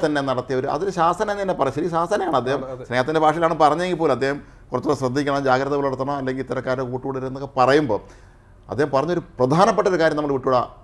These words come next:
Speaker 1: അദ്ദേഹം നേരത്തെ ഇത്, അദ്ദേഹം ഇത് ഇത്തരം കാര്യങ്ങൾ ചെയ്തിട്ടുണ്ടെന്നുള്ള കാര്യം. ഇത് കേരളത്തിലെ ഇടതുപക്ഷ പ്രസ്ഥാനങ്ങളെ സംബന്ധിച്ച് ഒരു പ്രധാനപ്പെട്ട കാര്യമാണ്. സാധാരണഗതിയുടെ പാർട്ടിക്കുള്ളിൽ ചർച്ച ചെയ്യുന്നൊരു കാര്യമാണ് ഇത് പുറത്തിറങ്ങി പറഞ്ഞത്.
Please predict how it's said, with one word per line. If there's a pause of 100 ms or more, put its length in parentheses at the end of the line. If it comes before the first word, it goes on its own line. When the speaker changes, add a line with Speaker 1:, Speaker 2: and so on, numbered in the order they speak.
(160)
Speaker 1:
അദ്ദേഹം
നേരത്തെ
ഇത്,
അദ്ദേഹം
ഇത്
ഇത്തരം
കാര്യങ്ങൾ
ചെയ്തിട്ടുണ്ടെന്നുള്ള
കാര്യം. (380)
ഇത്
കേരളത്തിലെ (100)
ഇടതുപക്ഷ
പ്രസ്ഥാനങ്ങളെ
സംബന്ധിച്ച് (420)
ഒരു
പ്രധാനപ്പെട്ട
കാര്യമാണ്. (340)
സാധാരണഗതിയുടെ
പാർട്ടിക്കുള്ളിൽ
ചർച്ച
ചെയ്യുന്നൊരു
കാര്യമാണ് (560)
ഇത്
പുറത്തിറങ്ങി
പറഞ്ഞത്.